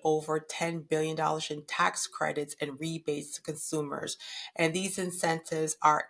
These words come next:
aimed at promoting housing upgrades and the purchase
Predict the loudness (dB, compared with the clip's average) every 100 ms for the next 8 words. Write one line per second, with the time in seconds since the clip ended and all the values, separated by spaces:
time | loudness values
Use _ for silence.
0 | -2 2 2 0 -4 -4 2 2 2 -4
1 | -2 0 0 -2 -4 2 4 4 0 -2
2 | 4 4 4 0 0 0 -4 -10 -12 -12
3 | 0 2 4 2 -2 0 0 2 0 -2